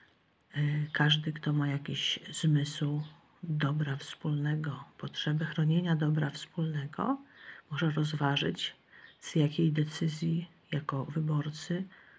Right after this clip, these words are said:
większe dobro dla ojczyzny wypływa. Jest to jakiś trud,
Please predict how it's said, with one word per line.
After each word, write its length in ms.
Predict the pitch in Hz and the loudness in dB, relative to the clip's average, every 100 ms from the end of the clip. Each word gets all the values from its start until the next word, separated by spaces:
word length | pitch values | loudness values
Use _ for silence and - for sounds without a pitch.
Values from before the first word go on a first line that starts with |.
| _ | _
większe 380 | - 170 165 165 | 4 4 4 0
dobro 360 | 151 160 151 156 | 0 0 0 -2
dla 140 | 156 | 0
ojczyzny 480 | 156 156 165 - 156 | -2 -2 -4 -4 -4
wypływa. 580 | 156 151 - 151 147 - _ _ _ _ _ _ _ _ _ _ _ _ _ _ _ _ _ - - - - - - - - _ _ _ _ _ _ - | -6 -8 -10 -8 -10 -14 _ _ _ _ _ _ _ _ _ _ _ _ _ _ _ _ _ -20 -20 -20 -20 -20 -20 -20 -20 _ _ _ _ _ _ 0
Jest 300 | 170 185 - | 6 6 4
to 100 | - | 2
jakiś 420 | 160 151 160 - - | 2 4 4 2 2
trud, 580 | - 160 160 156 - | -4 0 0 -2 -8